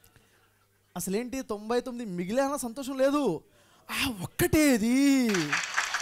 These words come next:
ఆ ఒక్కటేది ఉండే ఉంటది ఖచ్చితంగా.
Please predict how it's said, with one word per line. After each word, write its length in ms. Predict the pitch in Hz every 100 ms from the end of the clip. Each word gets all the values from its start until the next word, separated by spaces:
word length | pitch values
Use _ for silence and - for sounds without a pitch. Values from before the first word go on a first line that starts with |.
| - - - - - - - - - - - - - - - - - - - - - - - - - - - - - - - - - - - - - - - _ _ -
ఆ 100 | 269
ఒక్కటేది 540 | 285 285 233 220 202 156 _ _ _ _ _
ఉండే 360 | 196 202 277 415
ఉంటది 300 | 403 349 302
ఖచ్చితంగా. 600 | 247 - 220 220 269 381